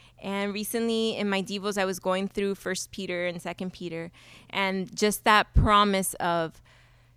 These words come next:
"He has given us all things that pertain to life and godliness." And motherhood is definitely a part of life,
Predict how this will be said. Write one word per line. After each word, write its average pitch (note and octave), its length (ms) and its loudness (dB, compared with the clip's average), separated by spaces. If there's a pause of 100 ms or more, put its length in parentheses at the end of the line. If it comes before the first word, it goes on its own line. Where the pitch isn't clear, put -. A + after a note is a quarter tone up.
(880)
"He B3 340 2
has B3 260 0
given A3 280 2
us G#3+ 160 0 (180)
all A3 360 4
things F3 800 0 (120)
that E3+ 260 2
pertain F#3 420 -2
to F3 140 -4
life E3+ 280 -2
and D#3 140 -6
godliness." D#3 720 -8 (160)
And G3+ 260 4
motherhood A3 580 4
is F#3+ 220 2
definitely G3 800 0
a - 80 0
part F3 320 0
of E3 160 -6
life, D#3 360 -8